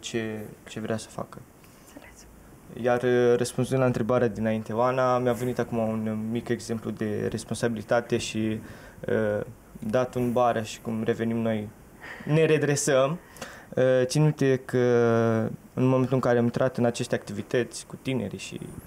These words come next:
Speaker 1: așa, făceam voluntariat la un centru de tineret, ă, la, al Mitropoliei,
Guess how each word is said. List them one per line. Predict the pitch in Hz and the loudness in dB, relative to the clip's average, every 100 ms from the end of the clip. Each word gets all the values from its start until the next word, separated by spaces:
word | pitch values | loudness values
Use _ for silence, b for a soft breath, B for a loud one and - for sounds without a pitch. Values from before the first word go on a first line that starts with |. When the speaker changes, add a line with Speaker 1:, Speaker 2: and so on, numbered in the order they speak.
| - - | -14 -8
Speaker 1:
așa, | 120 - 135 156 B B B | -6 0 0 0 B B B
făceam | - - 151 | -4 0 4
voluntariat | 147 147 143 143 147 | 4 2 2 2 2
la | 139 131 | 2 4
un | 131 131 | 2 2
centru | 147 139 - 123 123 120 117 | 0 -2 -2 2 4 4 2
de | 113 | -2
tineret, | 117 117 117 123 123 | -4 -2 0 0 0
ă, | 120 113 113 | -2 0 0
la, | 110 | 0
al | 110 110 110 110 110 | -2 -2 -6 -8 -10
Mitropoliei, | 110 - - 113 107 101 110 | -12 -12 -10 -8 -8 -8 -8